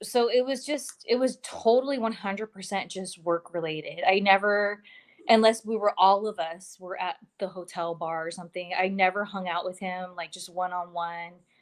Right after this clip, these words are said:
You know, I take that back. There was one time when we first started, um, our gimmick, he took me out and we were in New York and we had just became vampires.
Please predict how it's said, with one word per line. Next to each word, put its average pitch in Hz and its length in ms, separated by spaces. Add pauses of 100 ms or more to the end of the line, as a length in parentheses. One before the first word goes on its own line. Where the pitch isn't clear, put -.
(360)
You 269 60
know, 294 120
I 285 100
take 277 200
that 226 140
back. 214 220
There 214 120
was 214 140
one 226 180
time 220 240
when 185 120
we 180 80
first 247 420
started, 170 720
um, 175 260
our 175 200
gimmick, 180 560 (920)
he 220 180
took 233 280
me 247 180
out 185 200
and 185 80
we 185 60
were 190 100
in 190 100
New 180 140
York 175 600 (260)
and 196 120
we 190 340
had 180 260
just 208 440
became 196 360
vampires. 165 840